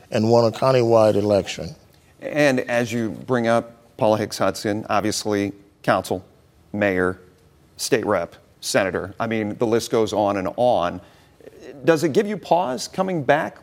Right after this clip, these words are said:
Speaker 2: locally to bring, to bring back that interest in, in being back here in Toledo?
Speaker 1: I think with the political makeup of the state legislature, I think, um, she could be more effective here in Lucas County,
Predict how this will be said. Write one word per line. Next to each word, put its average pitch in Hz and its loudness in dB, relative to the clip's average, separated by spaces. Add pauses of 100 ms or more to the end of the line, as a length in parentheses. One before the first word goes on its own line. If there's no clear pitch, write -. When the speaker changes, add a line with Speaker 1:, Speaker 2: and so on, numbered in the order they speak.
Speaker 2:
locally 202 2 (400)
to 156 -2
bring, 170 -2 (260)
to - -8
bring 156 2
back 151 2
that 139 2
interest 143 -4
in, 131 -2
in 131 0
being 139 2
back 131 0
here 139 0
in 131 -2
Toledo? 135 -2 (1040)
Speaker 1:
I 151 4
think 185 2 (220)
with 156 0
the 131 4
political 143 4
makeup 117 4
of 107 2
the 110 0
state 117 0
legislature, 110 0 (400)
I 135 4
think, 123 0 (200)
um, 113 -2
she 123 -2
could 120 2
be 113 2
more 113 4
effective 107 0
here 113 2
in 107 0
Lucas 104 -2
County, 113 0